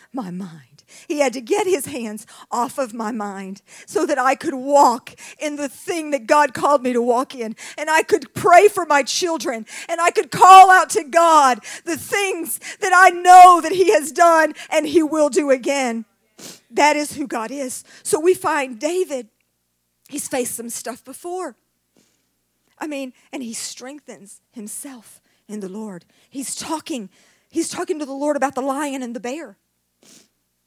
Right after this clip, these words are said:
He is, he's talking about the killing the giant. You know, you remember, "God, when I killed that giant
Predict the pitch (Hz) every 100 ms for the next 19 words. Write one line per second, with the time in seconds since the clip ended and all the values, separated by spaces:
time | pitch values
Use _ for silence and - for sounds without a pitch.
0 | _ _ _ - 349 277 - - _ _
1 | 294 320 - - 359 392 349 302 349 349
2 | 262 - _ - 392 339 285 220 339 339
3 | 370 285 - - _ 359 403 415 - 370
4 | 392 440 427 392 370 403 427 _ _ _
5 | 339 359 - 392 392 349 240 359 359 381
6 | 392